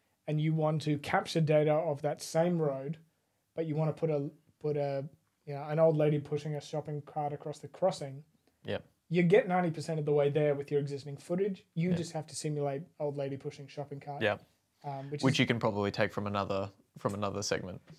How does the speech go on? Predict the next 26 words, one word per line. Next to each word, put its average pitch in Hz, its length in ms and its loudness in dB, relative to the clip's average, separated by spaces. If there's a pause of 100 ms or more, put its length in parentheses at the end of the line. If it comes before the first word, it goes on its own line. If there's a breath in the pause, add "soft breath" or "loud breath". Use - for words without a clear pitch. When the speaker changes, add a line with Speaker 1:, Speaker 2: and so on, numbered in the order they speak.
Speaker 1:
Yeah, 165 140 8
exactly. 160 520 6
I 180 100 0
mean, 180 200 4
I'm 180 180 2
sure 202 420 6
there 175 160 8
is 156 100 2
somebody 156 340 4
within 147 260 -2
Tesla 147 400 0
working 143 560 -4
on 135 480 -6
sort 139 240 -8
of 131 160 -6 (500)
Speaker 2:
Mashing - 420 -6
Speaker 1:
the, 123 40 -4
Speaker 2:
together. - 400 2
Speaker 1:
yeah, 165 260 2
or 175 140 2
the, 196 140 2
the 190 200 0
Stable 202 460 0
Diffusion-esque 175 840 0
of 143 100 -4
driving 156 400 2